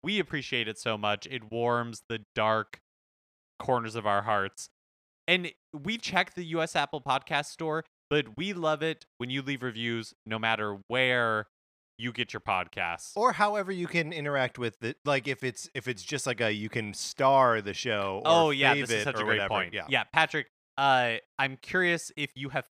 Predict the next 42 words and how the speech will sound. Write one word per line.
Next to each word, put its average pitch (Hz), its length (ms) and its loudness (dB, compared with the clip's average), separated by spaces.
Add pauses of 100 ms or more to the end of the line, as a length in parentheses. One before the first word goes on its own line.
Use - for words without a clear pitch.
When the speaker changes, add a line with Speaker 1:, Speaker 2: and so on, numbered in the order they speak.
Speaker 1:
found 165 600 0
a 135 140 -4
podcatcher 113 880 -2 (100)
that 104 180 -8
you 127 240 -6
are 127 140 2
excited 107 420 -4
about 98 320 2
Speaker 2:
No. 92 80 -2
Speaker 1:
or 120 140 0
if 117 100 -8
you're 123 160 -6
still 135 240 -6
using 110 300 -6
Apple 104 280 -2
Podcasts. 98 440 -2
Speaker 2:
<laughs> - 20 -16
I'm 151 220 -2
still 185 300 -2
using 160 300 -2
Apple 131 260 0
Podcasts. 120 520 0
I 107 60 -6
find 123 180 -4
it 120 100 -10
to 113 60 -14
be 117 300 -6 (340)
so 156 340 2
infuriating. 113 680 -2
I 123 40 2
was 127 120 -6
trying 196 300 -2
to 214 100 -2
listen 156 400 -4
to, 127 500 -2 (440)
uh, 113 540 2
a 135 80 -4
recent 151 420 -4
episode 139 380 -4
of 113 160 -4
the 107 120 -4
Ringerverse, 95 800 -6